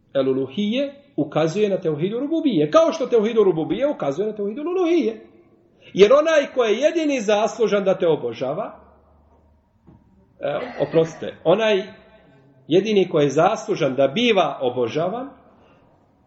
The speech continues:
on je taj koji te stvorio i koji te opskrbljuje i koji ti može štetu nanijeti i koji ti može kakvo dobro pribaviti. Pa su oni imali, znači, pri sebi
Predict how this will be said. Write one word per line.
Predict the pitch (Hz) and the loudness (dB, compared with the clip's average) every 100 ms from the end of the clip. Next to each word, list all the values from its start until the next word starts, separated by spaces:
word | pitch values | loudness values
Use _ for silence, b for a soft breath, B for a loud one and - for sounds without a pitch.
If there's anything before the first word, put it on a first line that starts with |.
| _ | _
on | 254 294 | 2 2
je | 277 | 0
taj | 269 262 | -2 -4
koji | 240 226 | -6 -4
te | 214 | -6
stvorio | 180 - 170 151 - - _ _ _ _ _ _ | -4 -4 -4 -4 -10 -16 _ _ _ _ _ _
i | 240 240 | -4 4
koji | 269 277 | 6 6
te | 269 | 2
opskrbljuje | 247 247 - 208 190 190 208 | 0 -2 -2 0 4 2 2
i | |
koji | 196 320 320 | 0 2 2
ti | 311 | 4
može | 320 311 269 | 4 4 0
štetu | - 311 311 | -4 -4 2
nanijeti | 294 302 294 285 | 2 2 0 -2
i | 254 | 0
koji | 254 254 | 0 0
ti | - 247 | -2 0
može | 240 226 285 - - _ _ _ _ _ _ _ _ _ _ _ _ _ _ - | 2 2 -2 -6 -20 _ _ _ _ _ _ _ _ _ _ _ _ _ _ -2
kakvo | 196 196 190 196 - - | -2 2 0 0 -6 2
dobro | 143 151 185 - - - | 2 2 -8 -10 -20 -4
pribaviti. | 302 175 104 - - _ _ _ _ _ _ _ _ _ _ _ _ _ _ - | 0 0 -2 -8 -20 _ _ _ _ _ _ _ _ _ _ _ _ _ _ -4
Pa | 143 | -4
su | - 175 | 0 2
oni | 233 247 220 196 | 2 0 -4 -2
imali, | 202 190 147 | 0 0 -2
znači, | 160 160 139 | -4 -6 -8
pri | 147 | -8
sebi | 151 180 170 | -6 -6 -6